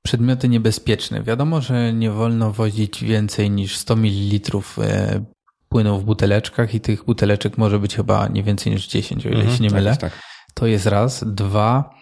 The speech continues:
Speaker 1: e, wszelkie obcinacze do paznokci, nożyczki odpadają na dzień dobry.
Speaker 2: Mhm.
Speaker 1: Em, jakiej używasz kuchenki? Masz, e, na paliwo
Speaker 2: Mam
Speaker 1: czy
Speaker 2: na but-,
Speaker 1: na
Speaker 2: butlę na,
Speaker 1: na
Speaker 2: na gaz.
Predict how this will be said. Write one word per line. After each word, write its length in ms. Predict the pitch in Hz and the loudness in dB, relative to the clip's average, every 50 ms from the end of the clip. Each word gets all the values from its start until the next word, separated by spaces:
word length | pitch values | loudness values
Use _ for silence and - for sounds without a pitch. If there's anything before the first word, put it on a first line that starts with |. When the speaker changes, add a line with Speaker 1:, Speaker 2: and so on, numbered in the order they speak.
| - - - - - - _ _ | -20 -18 -18 -18 -20 -20 _ _
Speaker 1:
e, 320 | - 120 107 104 101 101 101 | 0 2 2 4 2 2 0
wszelkie 440 | - - 127 120 113 117 - 113 | 0 0 0 0 0 0 0 0
obcinacze 560 | 110 - - - - 120 113 113 110 - 117 110 | 0 0 -4 -4 -2 0 0 0 0 0 0 0
do 100 | 113 104 | 0 0
paznokci, 560 | - 110 104 107 110 110 107 - - - 117 | 0 0 0 2 0 0 0 -2 -4 -2 0
nożyczki 680 | 113 110 104 107 107 - - - - - 113 113 110 110 | 0 2 2 0 -2 -4 -6 -6 -2 0 2 2 2 0
odpadają 600 | - 110 - - 107 107 104 107 104 107 104 104 | 0 -4 -2 -2 0 0 2 2 2 2 2 2
na 140 | 101 101 98 | 2 0 0
dzień 200 | 98 101 101 98 | 0 -2 -2 0
dobry. 460 | 98 98 104 - 110 113 135 160 160 - - _ _ - - | 0 -2 -2 0 0 2 2 2 0 -4 -10 _ _ -12 -10
Speaker 2:
Mhm. 280 | 95 87 90 98 117 127 - - | -8 -6 -4 -4 -6 -6 -6 -4
Speaker 1:
Em, 960 | - 107 104 104 104 104 101 101 104 107 107 107 107 107 107 107 110 110 110 107 - _ _ _ _ _ _ _ _ - - | -2 0 2 2 4 4 2 2 2 2 2 2 2 0 0 0 -2 -2 -4 -6 -10 _ _ _ _ _ _ _ _ -8 -2
jakiej 380 | 131 127 143 143 - - 139 | 0 0 0 0 0 0 2
używasz 400 | 117 120 107 104 101 101 95 - | 2 2 2 2 2 0 0 -2
kuchenki? 680 | - - 113 90 107 104 98 92 - - 143 156 147 - - _ _ _ _ _ - | -4 -4 0 0 0 0 0 -2 -4 -2 -4 -4 -4 -8 -14 _ _ _ _ _ -4
Masz, 340 | - - 127 - - - - | -2 0 0 0 -4 -6 -8
e, 400 | - - 127 117 110 107 104 107 | -6 -4 -2 0 0 0 0 0
na 300 | 110 110 107 107 107 104 | 0 0 2 2 2 2
paliwo 520 | 101 - 110 110 120 139 151 165 170 180 180 180 - - - | 0 0 0 0 0 0 0 0 0 -2 -2 -4 -10 -12 -8
Speaker 2:
Mam 180 | 113 104 104 107 | -4 -4 -2 0
Speaker 1:
czy 60 | 113 | 0
Speaker 2:
na 80 | 127 123 | 0 2
but-, 80 | - 117 | 2 2
Speaker 1:
na 220 | 113 113 117 120 - - | 0 0 -2 -4 -6 -8
Speaker 2:
butlę 340 | 113 110 107 104 - 101 95 | -6 -6 -4 -4 -4 -4 -4
na, 220 | 95 95 95 98 | -4 -4 -2 0
Speaker 1:
na 0 | |
Speaker 2:
na 80 | 113 113 | 0 2
gaz. 80 | 110 | 2